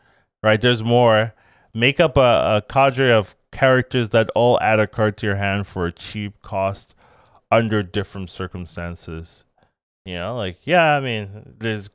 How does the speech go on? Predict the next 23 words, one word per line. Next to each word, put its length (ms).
Agent 340
Coulson, 680
right? 180
Like, 200
there's 220
even 240
more 220
if 140
you, 160
since 260
we 140
added 240
a 100
three 240
cost 320
card, 240
like, 160
there's 240
even 160
more. 260
However, 240
they 120
all, 440